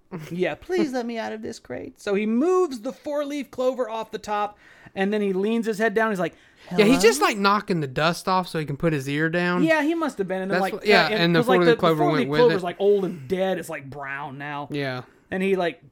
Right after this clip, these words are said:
Speaker 2: kind of brushes it off and leans it down and, "Hello?" And then the leprechaun's hand just comes right up. I remembered that part from the
Speaker 1: Okay.
Speaker 2: trailer. And I remember thinking, "Is this movie supposed to be scary? Really?" <laughs> Now, the,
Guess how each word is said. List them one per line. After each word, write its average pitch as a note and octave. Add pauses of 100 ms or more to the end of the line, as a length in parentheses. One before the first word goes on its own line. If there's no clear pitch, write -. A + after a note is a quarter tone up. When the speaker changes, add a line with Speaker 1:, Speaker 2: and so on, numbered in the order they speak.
Speaker 2:
kind G3
of D#3
brushes F#3
it F#3+
off G3
and D#3+ (240)
leans G#3+
it G#3+
down A3
and, E3+
"Hello?" F#3+
And G3+
then A3
the G#3
leprechaun's F#3+
hand F#3
just D#3
comes F#3+
right F#3+
up. F3
I F3+
remembered A3
that F#3
part D#3+
from D3
the C3
Speaker 1:
Okay. B2+
Speaker 2:
trailer. B2 (720)
And F#3
I G#3+
remember A3
thinking, F#3+
"Is D#3+
this C4+
movie F4
supposed C4
to G#3
be F#3+
scary? G#3
Really?" A#3 (100)
<laughs> A3 (880)
Now, G#3+
the, F3+